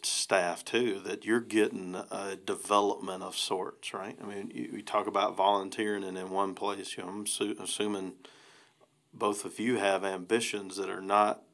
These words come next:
what, where you're gonna be at today. Maybe they are. That's okay, too, right? So we spend, you know, uh,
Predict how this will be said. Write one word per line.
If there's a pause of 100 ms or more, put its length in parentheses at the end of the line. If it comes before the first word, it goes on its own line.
(200)
what,
where
you're
gonna
be
at
today.
Maybe
they
are.
That's
okay,
too,
right?
So (420)
we
spend,
you
know,
uh,